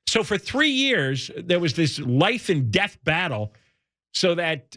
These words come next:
young girls can't be sexually trafficked in, in California without a felony being charged that s-, gave you real prison time.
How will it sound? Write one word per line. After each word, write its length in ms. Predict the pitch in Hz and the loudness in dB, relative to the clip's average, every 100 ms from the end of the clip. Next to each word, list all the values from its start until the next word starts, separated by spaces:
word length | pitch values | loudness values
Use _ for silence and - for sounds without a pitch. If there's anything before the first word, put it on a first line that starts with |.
| _ | _
young 300 | - 202 208 | -2 -2 -2
girls 380 | 127 180 208 143 | -2 0 0 -2
can't 240 | - 165 147 | -2 -4 -2
be 120 | 156 | -2
sexually 520 | - 185 - 170 135 | 0 -2 -2 -2 0
trafficked 640 | 123 - 185 180 117 113 - | 0 0 0 0 -4 -4 -8
in, 240 | 143 127 127 | -4 -2 -2
in 140 | 139 | -2
California 680 | 120 139 - - 196 165 147 - - | 0 0 0 0 0 2 -2 -4 -2
without 280 | 160 196 208 | 0 0 -2
a 60 | |
felony 640 | - - - 269 254 196 | -4 -8 -4 -2 0 -2
being 280 | 160 143 127 | 0 0 -2
charged 460 | 113 135 113 135 - - - | 0 0 2 -2 -6 -10 -4
that 100 | 170 | -4
s-, 240 | - - | -4 -6
gave 240 | 123 202 180 | -4 -4 -2
you 80 | |
real 200 | 190 214 | 0 0
prison 420 | 226 - 294 190 131 | 0 -2 -2 -2 -4
time. 300 | 110 71 | -6 -8